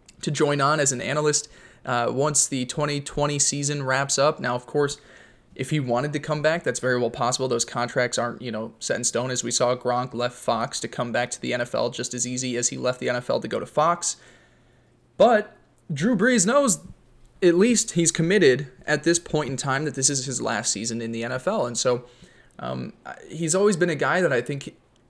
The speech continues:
is willing to help out those around him. He did a lot for Teddy Bridgewater. He's done a lot to help out Taysom Hill a bit as well, too.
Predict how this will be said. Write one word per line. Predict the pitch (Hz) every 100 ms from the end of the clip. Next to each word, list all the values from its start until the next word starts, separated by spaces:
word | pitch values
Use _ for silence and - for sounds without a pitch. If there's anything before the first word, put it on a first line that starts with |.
| _ _ _ _ _ _ _ _ _ _ _ 151
is | 139 131
willing | 110 120 147 147
to | 139
help | 127 139 135
out | 127 139
those | 131 131
around | 120 113 117 139
him. | 165 170 170
He | - 120
did | 127
a | 120
lot | 117 120 -
for |
Teddy | 127 139 120
Bridgewater. | - 135 143 147 147
He's | 135 113
done | 127
a | 123
lot | 123 117
to |
help | 135 131 135
out | 123
Taysom | - 131 107 113
Hill | 143 147
a |
bit | 143 135
as | 123
well, | 117 104
too. | - 196 214 220